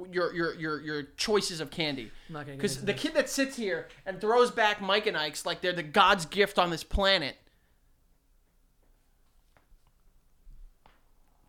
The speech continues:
Speaker 2: Whoa, you just cracked the shit out of your neck.
Speaker 1: Yeah, I do it frequently.
Speaker 2: You're not afraid of
Speaker 1: No.
Speaker 2: dying?
Speaker 1: No. I am, but no.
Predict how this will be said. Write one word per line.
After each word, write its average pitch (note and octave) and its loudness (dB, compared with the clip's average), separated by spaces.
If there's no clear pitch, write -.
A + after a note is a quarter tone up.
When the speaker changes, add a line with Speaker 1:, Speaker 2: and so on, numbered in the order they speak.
Speaker 2:
Whoa, E3 -8
you C#3 -8
just A3 -8
cracked F#3+ -4
the C3 -6
shit G#3+ -4
out G#3+ 2
of G#3+ -2
your A#3 -2
neck. C#4 -4
Speaker 1:
Yeah, E3 -2
I E3 -6
do A3 -6
it G#3+ -8
frequently. - -18
Speaker 2:
You're F3+ -4
not G3+ -2
afraid G3+ -2
of E3+ -6
Speaker 1:
No. - -20
Speaker 2:
dying? F#3 -6
Speaker 1:
No. D#3 -12
I D#3 -2
am, C#3+ -2
but - -16
no. D3 -12